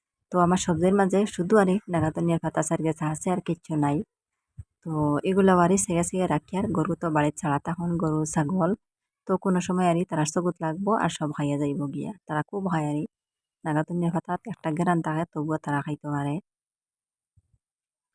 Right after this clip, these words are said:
তো গাছে বেরিয়েছে একবারে আরই মেঘের কারণে, আর আমি আর, উম,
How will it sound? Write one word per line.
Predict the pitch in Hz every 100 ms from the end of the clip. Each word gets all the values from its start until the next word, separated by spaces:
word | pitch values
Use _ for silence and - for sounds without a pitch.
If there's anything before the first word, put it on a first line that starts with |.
| _ _ _
তো | 175 165 165 160 156 160
গাছে | 175 170
বেরিয়েছে | 185 151 165 175 190
একবারে | 156 160 156 151
আরই | 151 165 185
মেঘের | 156 151 156
কারণে, | 185 151 147 151 175 - _ _ _ _
আর | - 160 151
আমি | 165 156
আর, | 156 151 - _ -
উম, | - 160